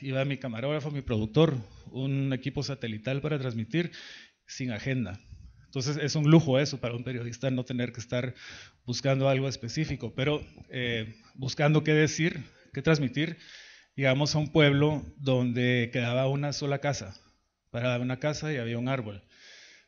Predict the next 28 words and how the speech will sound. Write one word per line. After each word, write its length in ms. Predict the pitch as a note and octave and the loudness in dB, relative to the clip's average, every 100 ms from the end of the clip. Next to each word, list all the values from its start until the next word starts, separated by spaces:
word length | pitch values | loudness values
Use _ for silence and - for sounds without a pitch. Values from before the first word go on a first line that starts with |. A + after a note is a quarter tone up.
| _ | _
Entonces, 420 | - C#3 D#3 D3+ D#3+ | -6 -4 -2 -2 2
eh, 260 | D3 B2 A2 G#2 - _ _ - | 2 2 0 -8 -14 _ _ -14
teníamos 420 | - A#2+ B2+ D3 - | -6 -2 0 -2 -2
poco 220 | D3 D3 | -4 -2
tiempo 320 | D3 C#3 C#3+ | -4 -6 -6
para 400 | C#3 B2+ A2 G#2+ - - | -4 -2 -4 -6 -14 -12
subir 320 | - B2+ B2+ | -6 -2 0
la 120 | C#3+ | 0
señal 260 | B2 B2 B2 | 0 0 0
de 80 | C3 | -2
satélite, 480 | B2+ B2+ B2+ B2 | -4 -4 -4 -4
empezar 300 | B2 A2+ A2+ | -6 -6 -6
a 60 | A#2+ | -6
transmitir, 460 | B2 A#2 A2+ B2 B2 | -6 -6 -6 -6 -6
porque 200 | C3 G#2 | -8 -10
ahí 120 | G#2 | -8
sí 140 | - | -8
era 160 | A#2 B2 | -8 -8
como 240 | A2+ G#2 | -10 -10
cada 260 | A#2 A#2 A#2+ | -6 -2 0
hora, 240 | B2+ C3 | 0 0
y 80 | B2 | -2
si 160 | A2+ G#2+ | -2 -2
uno 160 | A#2 | -2
no 140 | A#2 A#2+ | -2 -4
transmitía, 520 | C3+ A2+ G#2 A#2+ A#2+ | -6 -6 -8 -6 -6
pues 140 | A2+ | -6
ya, 240 | G#2+ G#2 | -6 -6